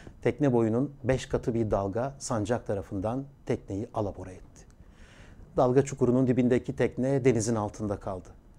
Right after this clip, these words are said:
Denizci büyük bir çeviklikle kendini yukarı itip sudan çıktı. Yüzbaşı Şeref su çekmiş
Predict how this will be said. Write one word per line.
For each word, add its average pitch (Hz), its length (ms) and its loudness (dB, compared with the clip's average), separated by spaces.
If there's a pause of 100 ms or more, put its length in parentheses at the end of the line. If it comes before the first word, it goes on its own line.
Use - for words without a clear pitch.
(280)
Denizci 151 380 6 (300)
büyük 160 220 2
bir 139 40 0
çeviklikle 123 580 0
kendini 139 480 4 (240)
yukarı 160 320 4
itip 151 300 2
sudan 120 340 2
çıktı. - 380 -4 (1700)
Yüzbaşı 120 300 4
Şeref 113 260 0 (220)
su - 160 0
çekmiş - 440 -4